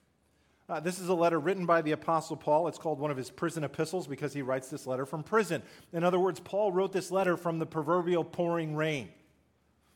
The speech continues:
But surprisingly, it's commonly known as the book of joy. He mentions joy fourteen times in this letter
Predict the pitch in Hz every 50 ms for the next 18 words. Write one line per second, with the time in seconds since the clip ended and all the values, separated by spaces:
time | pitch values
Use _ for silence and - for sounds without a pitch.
0 | _ _ _ _ _ _ _ _ 170 160 - 170 - - 254 277 294 285 233 226
1 | 180 165 156 165 175 - - 185 196 233 262 277 240 185 151 143 143 160 175 160
2 | - 156 127 160 - 185 160 123 - 190 247 233 175 123 143 147 160 165 156 -
3 | 147 131 117 107 - 165 170 165 151 - - 170 165 165 - 165 156 143 135 -
4 | 151 151 156 147 131 143 139 135 - - 143 139 143 170 180